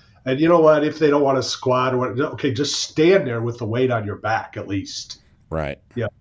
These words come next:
Speaker 1: that axial compression will help with their spine and their hips. It's, it's, it's better than nothing, and
Speaker 2: Right.
Speaker 1: obviously squatting would be better. But uh, ugh, my God, I hate to hear stuff like that. But well, you know what?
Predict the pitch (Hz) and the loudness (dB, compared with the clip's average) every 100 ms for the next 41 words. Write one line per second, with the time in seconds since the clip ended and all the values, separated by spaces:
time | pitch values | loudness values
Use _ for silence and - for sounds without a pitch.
0 | _ _ _ 131 117 131 147 - 147 - | _ _ _ -4 -2 -2 -2 -2 -4 -4
1 | 110 101 131 131 - 110 107 104 120 - | -8 -4 -4 -4 -6 -6 -4 -2 -4 -6
2 | 117 - 104 98 92 _ _ _ - - | -12 -8 -6 -6 -8 _ _ _ -12 -6
3 | 135 127 131 110 101 85 104 135 - - | -4 -2 -2 -2 -4 -6 -4 -4 -6 -10
4 | 104 - - _ _ _ _ 104 - - | -12 -14 -20 _ _ _ _ -14 -10 -8
5 | 110 165 175 131 143 151 120 107 120 110 | -2 0 2 2 2 2 0 -6 -4 -4
6 | 113 101 98 95 113 113 113 - _ - | -2 0 -2 -4 -4 -4 -4 -8 _ -16
7 | - 127 110 107 104 98 95 101 98 120 | -8 -4 -4 -2 -4 -6 -6 -4 -4 -4
8 | 110 101 - 110 98 95 - _ _ _ | -2 -4 -6 -6 -4 -4 -8 _ _ _
9 | _ _ 143 156 139 - - _ _ 107 | _ _ 2 4 2 -2 -14 _ _ -8
10 | 104 120 135 120 - - 113 123 139 123 | -2 0 0 -2 -6 -8 -2 -2 -2 -4
11 | 110 117 - 110 104 98 98 - 107 - | -2 -4 -4 -8 -8 -8 -10 -8 -8 -10
12 | _ - 156 143 165 165 - - 151 151 | _ -2 -2 2 4 4 0 0 4 6
13 | 147 151 - | 6 2 0